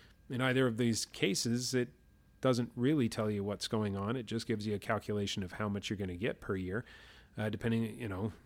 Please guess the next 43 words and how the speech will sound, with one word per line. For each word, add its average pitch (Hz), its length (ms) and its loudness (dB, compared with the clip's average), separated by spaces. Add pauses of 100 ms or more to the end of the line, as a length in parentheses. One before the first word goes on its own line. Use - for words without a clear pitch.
based 117 320 2
on 110 280 2
the 110 120 0
one 113 200 2
point 117 280 0
five 117 220 2
million. 120 340 -2 (960)
So - 300 4 (1120)
here 214 280 12
is 175 280 8
the 160 100 4
real 143 300 8
answer. - 460 -4 (220)
Okay, 139 300 4
are 143 80 8
you 135 140 4
ready 147 160 4
for 147 120 2
this? 147 280 6
Write 143 180 6
it 135 100 0
down 147 380 4 (300)
if 120 220 -4
you 110 60 0
can. 123 360 0 (160)
I, 107 160 -6 (640)
don't 131 240 6
if - 100 -10
you're 117 100 4
driving, 98 500 -2
of - 120 -20
course. 95 340 -6 (340)
<laughs> - 340 -12
All 107 160 0
right, 127 260 4
if - 80 -2
you're 123 100 4
listening 123 360 2
to 123 120 2
this 113 200 0
while 113 100 4
you're 107 140 2
driving, 104 360 -2